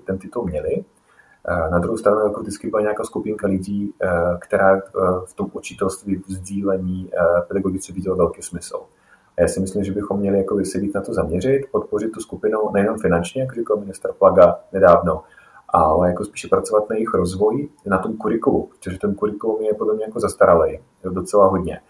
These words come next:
A spíše podporovat tu jejich ochotu, tu podnikavost, eh, hledat nějaké věci, učit se,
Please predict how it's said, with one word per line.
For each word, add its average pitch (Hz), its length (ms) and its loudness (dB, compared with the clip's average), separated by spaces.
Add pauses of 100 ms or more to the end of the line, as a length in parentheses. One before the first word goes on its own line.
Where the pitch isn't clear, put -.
(320)
A 80 380 4
spíše - 240 -12
podporovat - 500 0
tu 110 260 -4
jejich 104 320 -2
ochotu, 107 560 -4
tu 117 100 -6
podnikavost, 101 1040 -2 (100)
eh, 87 60 4
hledat 101 540 4
nějaké 104 280 -4
věci, 92 420 -2 (340)
učit - 320 -8
se, 92 320 4